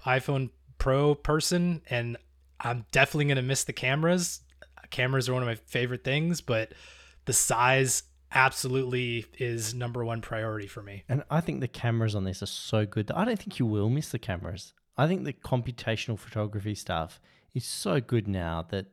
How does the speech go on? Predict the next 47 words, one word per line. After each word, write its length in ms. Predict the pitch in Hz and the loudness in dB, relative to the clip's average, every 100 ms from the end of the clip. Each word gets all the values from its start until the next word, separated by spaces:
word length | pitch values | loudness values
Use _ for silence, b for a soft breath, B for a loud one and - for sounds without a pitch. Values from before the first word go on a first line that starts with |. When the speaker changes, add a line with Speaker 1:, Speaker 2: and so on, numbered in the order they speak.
| _ | _
Speaker 2:
I, 240 | 151 143 135 _ _ _ b b b _ _ - | -4 -2 -4 _ _ _ b b b _ _ -2
I 120 | 151 | 0
don't 320 | 135 120 - | 2 0 0
think 220 | 120 104 | -4 -4
that 140 | 120 110 | -6 -4
you'll 240 | 120 107 | -2 -2
ever 140 | 104 | -2
look 180 | 101 104 | -4 -6
at 80 | - | -10
the 40 | |
cam-, 260 | - 110 104 | -6 -6 -6
photos 340 | - 120 104 - | -2 0 0 -2
coming 280 | 113 104 95 | -4 -2 -4
off 180 | 87 | -4
that 180 | 110 - | -8 -8
thing 180 | 104 95 | -8 -6
and 120 | 92 | -8
think, 200 | 87 87 _ - | -8 -10 _ -8
"Oh, 340 | 110 90 76 - _ _ _ - | -6 -4 -6 -10 _ _ _ -10
I 120 | 95 | -10
kind 540 | - - 107 104 98 | -10 -8 -4 -2 -4
of, 140 | 90 92 _ _ _ _ _ | -6 -10 _ _ _ _ _
I'm 180 | 107 104 | -6 -4
a 40 | 107 | -4
bit 200 | 107 - | -6 -2
bummed." 380 | 95 85 90 - b b b b b b | -2 -2 -8 -14 b b b b b b
Speaker 1:
Oh, 200 | 202 226 | 10 10
no, 200 | 190 214 | 10 10
I 80 | 185 | 10
think 180 | 285 - | 8 0
the 80 | 180 | -2
quality 380 | - 202 240 | 6 8 8
is 100 | 156 | 6
gonna 140 | 139 135 | 4 2
be 100 | 120 | 0
great. 320 | 127 170 143 | 6 8 8
I 80 | 123 | 4
think 240 | - 180 | 0 0
it's 160 | 190 - | 0 2
just 220 | 165 - | 2 4
that 140 | 135 135 | 4 6
extra 540 | 147 - 143 127 117 | 4 4 2 2 2
telephoto 680 | - 143 139 127 139 127 117 | 0 2 2 2 2 2 2
lens 520 | 117 127 160 165 - | 0 2 0 -2 -2
that 240 | 135 123 _ - | -2 -2 _ -4
when 200 | 143 | 0
you, 100 | 139 | 0